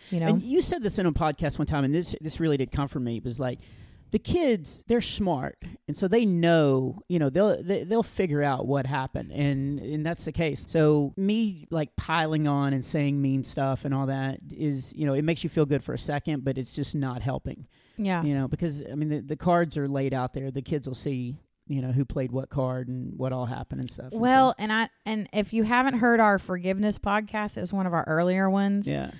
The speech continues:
Speaker 1: I said some really tough things in that podcast. And we were definitely both still growing through that whole topic. But I will say, like, just, like, deal with your junk and, and extend grace, because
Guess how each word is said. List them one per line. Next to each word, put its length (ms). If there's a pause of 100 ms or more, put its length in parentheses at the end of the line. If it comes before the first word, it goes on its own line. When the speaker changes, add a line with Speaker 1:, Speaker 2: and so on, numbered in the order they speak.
(260)
Speaker 1:
I 100
said 220
some 220
really 460 (340)
tough 380 (180)
things 420 (120)
in 140
that 180
podcast. 640 (460)
And 140
we 140
were 100
definitely 560 (100)
both 320
still 320
growing 540
through 240
that 240
whole 380 (400)
topic. 560 (440)
But 360 (120)
I 140
will 300
say, 420
like, 400
just, 320 (180)
like, 280
deal 260
with 180
your 100
junk 460 (160)
and, 280
and 200
extend 640
grace, 460
because 500